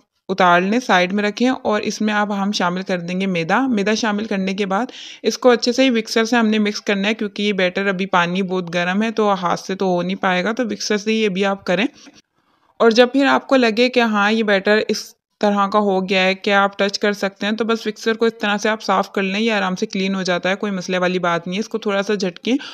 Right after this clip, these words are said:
और इस तरह से हाथों से आप इस तरह से इसको साफ़ कर लें, मिक्सर साफ़ हो जाएगा। इस तरह से जिस तरह हम रोटी का आटा लगाते हैं उससे थोड़ा सा सॉफ्ट हमने ये आटा लगा के तैयार करना है।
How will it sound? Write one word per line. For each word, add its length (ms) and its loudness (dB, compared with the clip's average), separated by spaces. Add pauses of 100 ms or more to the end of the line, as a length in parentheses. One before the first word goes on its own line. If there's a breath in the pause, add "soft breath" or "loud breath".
(200 loud breath)
और 200 6
इस 160 0
तरह 180 0
से 120 -4
हाथों 380 0
से 120 -4
आप 140 0
इस 200 -14
तरह 180 -2
से 100 -4
इसको 200 -6
साफ़ 300 -4
कर 120 0
लें, 160 -4
मिक्सर 240 -8
साफ़ 220 -2
हो 100 -2
जाएगा। 260 0
इस 100 -4
तरह 160 -4
से 140 -8
जिस 140 -4
तरह 80 -2
हम 120 0
रोटी 260 -2
का 120 0
आटा 180 0
लगाते 340 2
हैं 40 -2
उससे 180 -8
थोड़ा 320 2
सा 160 -2
सॉफ्ट 400 -4
हमने 220 -4
ये 60 -4
आटा 240 -2
लगा 380 -2
के 120 -4
तैयार 380 -2
करना 300 -4
है। 100 -2